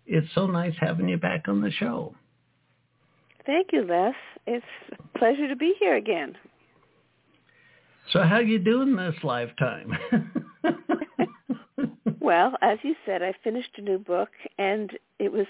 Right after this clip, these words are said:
Speaker 2: so appropriate that you opened this, uh, this conversation with the question of, "Who are you?"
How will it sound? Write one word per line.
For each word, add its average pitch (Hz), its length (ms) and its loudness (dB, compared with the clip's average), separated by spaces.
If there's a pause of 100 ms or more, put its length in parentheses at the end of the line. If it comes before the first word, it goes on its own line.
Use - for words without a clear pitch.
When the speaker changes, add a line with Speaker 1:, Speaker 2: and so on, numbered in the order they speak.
Speaker 2:
so 208 120 6
appropriate 214 800 0
that - 160 -4
you 185 240 -6
opened 202 500 -2 (120)
this, 175 160 -6 (420)
uh, 175 220 -14 (1040)
this 190 160 -2 (100)
conversation 214 800 0
with 180 140 -8
the - 60 -12
question - 640 -6 (140)
of, 175 260 -2
"Who 190 200 -2
are - 160 4
you?" - 300 2